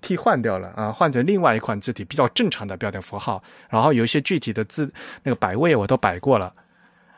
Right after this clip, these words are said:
剩下的就是最基本的，呃，所谓的中西混排里面做复合字体。那复合字体应该怎么做啊？呃，往往呢，在同样字号下面的细纹会显小，所以呢，细纹要放大一些，机械要调整，这个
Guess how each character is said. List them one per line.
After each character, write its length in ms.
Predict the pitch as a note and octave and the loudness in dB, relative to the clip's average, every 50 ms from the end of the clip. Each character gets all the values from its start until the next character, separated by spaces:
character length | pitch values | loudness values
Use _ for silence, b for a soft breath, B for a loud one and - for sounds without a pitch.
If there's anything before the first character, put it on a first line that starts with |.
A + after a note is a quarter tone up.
| b b _ _ _ - | b b _ _ _ -6
剩 220 | - - C4 B3+ | -2 2 2 4
下 200 | A3+ - G3 D#3 | 6 8 8 8
的 160 | B2 B2 A#2 A2+ | 8 8 6 4
就 100 | - B2 | 4 2
是 540 | - - C3 B2+ B2 A2+ A#2 C3 C#3+ - - _ _ _ _ _ _ _ _ _ | 2 2 2 0 0 0 -2 -4 -6 -12 -18 _ _ _ _ _ _ _ _ _
最 160 | - - A#3+ | 2 2 2
基 220 | G#3+ - - E3 F3 | 4 4 2 4 6
本 260 | E3 B2 G2 F2+ F2 | 6 6 6 4 2
的， 340 | F#2 A2 A#2+ C3+ C#3+ - - | 2 6 6 6 6 4 2
呃， 280 | - B2 A2 G2 A2+ - - _ _ - | 0 -2 0 0 -2 -6 -8 _ _ -8
所 200 | - - - G#2+ | -8 -6 -4 -2
谓 160 | A2 B2 A2+ | -2 -2 -2
的 260 | G#2 A#2 G#2+ G#2 G#2+ A2+ | -2 -2 -2 -2 -2 0
中 180 | - D3 D3 | 2 2 2
西 220 | C#3 - - C#3+ C#3+ | 2 4 4 4 4
混 200 | C3+ - E3 C3 | 6 6 6 6
排 220 | - A2 G#2+ A2 | 4 2 2 2
里 100 | A2 G#2+ | 2 0
面 180 | G2+ G#2+ A2 A2+ | 0 0 -2 -2
做 260 | - - A#2+ A2 G#2+ | 0 0 0 0 0
复 160 | - - D3+ C#3 | 0 -2 -4 -2
合 140 | - A#2 | -2 -4
字 180 | A2 - - C3 | -2 -2 -2 -2
体。 300 | - - - G#2 E2+ - b b b b b b b | -2 -2 -6 -8 -10 -14 b b b b b b b
那 280 | - A2+ A2 G#2+ G#2+ | -4 -2 -2 -2 -4
复 140 | G#2+ - D#3 | -4 -4 -4
合 160 | C3+ - A#2+ | -2 -2 -2
字 140 | A2+ - B2+ | -2 -4 -4
体 100 | - G#2+ | -4 -4
应 80 | G#2 G#2+ | -2 0
该 140 | B2 B2 A#2+ | 0 0 0
怎 100 | - G2 | 0 0
么 100 | G2 B2 | -2 2
做 240 | - A3+ B3+ A3 B2+ | 4 8 8 10 10
啊？ 400 | G#2 G#2 - A#2 A2 G2+ G2+ G2 B B B B B B - | 8 6 2 0 0 0 -2 -4 B B B B B B -4
呃， 340 | A2 G#2 G#2+ G#2+ G#2+ G#2 | -4 -2 -2 -2 -2 -2
往 180 | G#2 A2 A2 A#2+ | 0 2 4 6
往 180 | C3+ B2 A2 A2 | 6 6 6 4
呢， 140 | A2+ A2+ | 4 2
在 180 | A2+ B2 A#2 A#2 | 2 2 2 2
同 160 | - A2+ A2 | 2 0 0
样 140 | B2 C3 C3 | 2 2 2
字 160 | A#2+ - C3 | 2 0 2
号 400 | A#2+ C3+ B2+ A#2+ A#2 A#2+ A#2 A#2+ | 4 4 6 6 6 4 4 2
下 200 | G#2+ - C#3+ B2+ | 2 2 0 0
面 180 | B2 C3 C3 B2 | 2 2 2 2
的 100 | B2 A#2+ | 2 2
细 220 | - - - C#3+ | 2 2 2 2
纹 140 | A#2+ A2+ A#2+ | 2 2 2
会 100 | - D3 | 2 0
显 240 | C3 - B2 C#3+ F3 | 0 2 0 0 4
小， 320 | - - C3+ F#2 F#2+ G2 | 6 6 6 6 6 2
所 160 | G2+ - - | 0 0 -2
以 60 | A2 G2+ | -2 0
呢， 120 | A2 G#2+ | 0 0
细 160 | - - C3 | 0 0 0
纹 180 | A2+ G#2+ G#2+ A2 | 0 0 0 0
要 280 | A#2 A#2 A2 G#2+ G#2 | 2 2 2 2 0
放 240 | G#2 - C#3+ A#2+ A#2 | 0 0 0 0 4
大 240 | A#2 D#3 E3 D#3+ D#3 | 8 8 10 10 8
一 80 | D3+ C#3+ | 6 4
些， 420 | C#3 - D#3+ D3+ D3+ D#3 D#3 D#3 | 2 4 6 6 8 6 6 4
机 200 | D3+ - D3+ C#3+ | 2 0 -2 -2
械 260 | C3+ C#3 C3+ C#3 C3+ B2+ | -2 0 0 0 2 2
要 200 | A#2+ A#2 A2 A2 | 2 2 2 0
调 340 | - - - - G2+ B2 | -2 -4 -4 0 0 0
整， 380 | C#3+ - A#2 F#2+ F#2 F#2+ G#2 G#2+ | 0 0 -2 -2 -2 -4 -4 -2
这 100 | - C#3 | -2 -2
个 160 | A#2 A#2 A2+ | -2 -2 -2